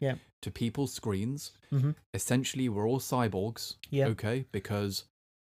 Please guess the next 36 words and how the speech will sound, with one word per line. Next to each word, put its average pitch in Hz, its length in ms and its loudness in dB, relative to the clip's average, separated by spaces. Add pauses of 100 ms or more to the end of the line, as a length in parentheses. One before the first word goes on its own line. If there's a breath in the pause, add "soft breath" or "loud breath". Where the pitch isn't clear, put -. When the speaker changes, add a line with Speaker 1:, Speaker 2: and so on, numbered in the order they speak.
(300)
Speaker 2:
I 117 60 2
mean, 110 160 6
listen, 113 320 2
when 104 100 2
I 120 80 4
forget 120 300 0
my 110 160 0
phone, 107 320 2
I 95 60 0
have 98 140 -2
missing 104 300 0
limb 104 220 2
syndrome. 85 420 -6 (640)
Speaker 1:
Exactly. 147 500 6
You 151 260 8
have 156 180 10
an 151 80 6
addiction 139 580 2
to, - 220 -2
you 147 100 2
need, 156 220 6 (160)
you 143 120 2
need 156 280 6
it 120 100 4
there. 135 360 6
Speaker 2:
Yeah. 113 200 4 (220)
Speaker 1:
Yeah. 131 160 2 (220)
Speaker 2:
Like, 120 160 2
it's 107 100 -2
almost 127 280 6
like 113 160 2
I've 107 120 0
forgotten 110 400 0
a 98 40 2
limb. 98 380 2
Speaker 1:
Yeah. 143 280 10